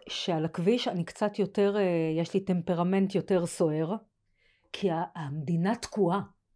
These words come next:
תקועה, לא משנה באיזה שעה אני יוצאת, ולא משנה אפילו אם זה רחוב קטן בתל אביב, תקוע. ואני חייבת להודות שבעקבות ה-, העלאת מודעות, קודם כל ביני לבין עצמי, בכל הקשור לאיכות הסביבה,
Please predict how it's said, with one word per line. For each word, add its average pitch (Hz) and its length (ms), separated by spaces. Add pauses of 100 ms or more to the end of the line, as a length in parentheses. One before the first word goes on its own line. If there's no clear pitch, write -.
(320)
תקועה, 240 480 (120)
לא 202 180
משנה 269 360
באיזה 202 360
שעה 190 260
אני 196 120
יוצאת, 208 460 (420)
ולא 202 180
משנה 247 420
אפילו 262 280
אם 240 100
זה 190 120
רחוב 220 520
קטן 247 500
בתל 202 280
אביב, 233 320 (560)
תקוע. 226 480 (840)
ואני 160 300
חייבת 185 440
להודות 160 420
שבעקבות 160 1000
ה-, 190 420 (320)
העלאת 160 580
מודעות, 233 440
קודם 262 300
כל 254 260 (200)
ביני 190 440
לבין 190 300
עצמי, 175 500
בכל 220 320
הקשור 208 540
לאיכות 175 520
הסביבה, 160 600